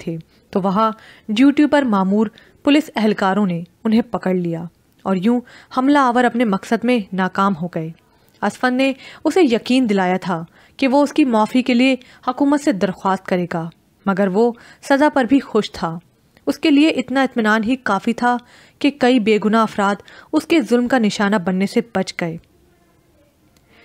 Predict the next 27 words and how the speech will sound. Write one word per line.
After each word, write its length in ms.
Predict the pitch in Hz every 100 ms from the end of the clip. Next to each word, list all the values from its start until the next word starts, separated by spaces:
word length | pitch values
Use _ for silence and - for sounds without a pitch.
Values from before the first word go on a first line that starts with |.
| _ _ _
कॉलेज 320 | - 269 294 -
पर 140 | 294
हमले 260 | 226 233 247
के 120 | 262
बाद 320 | 208 214 226 -
कई 180 | 220
रोज़ 220 | 214 202 -
तक 220 | 190 175 - _ _ -
कॉलेज 320 | 254 262 -
बंद 200 | 208 196
रहा, 280 | 185 180 170 - _ _ - _ -
मगर 200 | 202 208 233
फिर 120 | 226
से 240 | - 269 254 - _ 285
रूटीन 380 | 311 320 339
शुरू 300 | 320 240 214
हो 160 | 170 190
गई। 240 | 185 175 170 - _ _ - - -
सब 240 | - 285
स्टूडेंट्स 440 | 294 - 262 269 262
ने 80 | 285
क्लास 420 | 240 220 233 - _ _ -
अटेंड 400 | 202 220 220 226
करना 260 | 226 208 226
शुरू 280 | - 196 196
कर 180 | 190 175
दी। 200 | 180